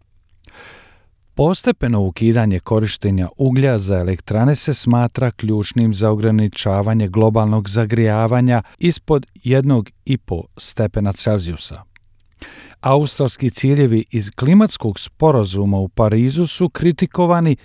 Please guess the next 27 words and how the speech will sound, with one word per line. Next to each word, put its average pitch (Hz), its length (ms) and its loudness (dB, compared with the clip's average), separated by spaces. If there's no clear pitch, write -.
da 127 200 0
su 143 200 -4
preniski. 131 720 0
Smanjenje 139 680 0
emisije 123 600 4
za 113 160 0
dvadeset 113 680 0
šest 120 380 0
do 110 160 2
dvadeset 104 640 -4
osam 101 480 0
posto 110 640 0
do 135 220 2
dvije 117 300 0
hiljade 120 380 2
tridesete 113 680 -2
godine 110 520 2
u 127 180 2
odnosu 131 400 0
na 131 220 2
nivo 113 460 2
iz 113 280 -4
dvije 107 280 0
hiljade 117 340 0
i - 100 -6
pete 139 540 -2
godine. 82 500 -6